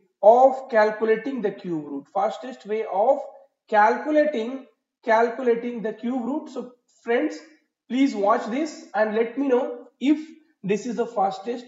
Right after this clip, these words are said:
way or not, you are able to find out cube root in the fastest way or not. So friends, basically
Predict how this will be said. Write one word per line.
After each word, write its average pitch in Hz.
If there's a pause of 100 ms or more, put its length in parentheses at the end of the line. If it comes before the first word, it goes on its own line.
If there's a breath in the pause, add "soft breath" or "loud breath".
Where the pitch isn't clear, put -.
way 180
or 165
not, 165 (240 soft breath)
you 247
are 247 (180)
able 320 (120)
to 247 (420)
find 226
out 247 (200)
cube 226
root 294
in 190
the 196
fastest 180 (120)
way 160
or 170 (120)
not. 208 (340)
So 254
friends, 254
basically 247